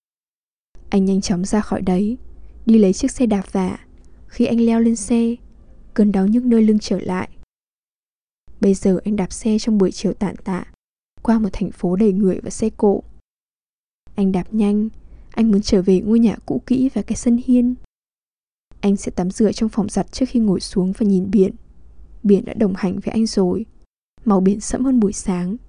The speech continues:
từ phía trên những đoạn đường dốc của đại lộ. Nhưng đứa bé gái cũng đồng hành với anh và anh không thể không nghĩ đến nó.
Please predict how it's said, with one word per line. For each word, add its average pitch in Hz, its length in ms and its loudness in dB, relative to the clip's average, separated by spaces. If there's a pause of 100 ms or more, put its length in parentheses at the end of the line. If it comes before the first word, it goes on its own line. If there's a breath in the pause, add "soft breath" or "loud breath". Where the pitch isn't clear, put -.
(480)
từ 208 180 4
phía 185 160 2
trên 220 220 0
những 233 140 -2
đoạn 226 200 -2
đường 185 160 0
dốc - 240 -4
của - 100 -2
đại - 200 -4
lộ. 190 280 0 (1120)
Nhưng 202 240 2
đứa 190 100 0
bé 185 180 0
gái 190 220 -2
cũng 240 180 -6
đồng 208 180 2
hành 214 220 -2
với 196 140 -6
anh 214 320 -4 (100)
và - 100 -10
anh 202 100 -4
không 233 200 -4
thể 208 200 -2
không 220 220 -2
nghĩ 240 140 0
đến 196 200 -2
nó. 180 340 -6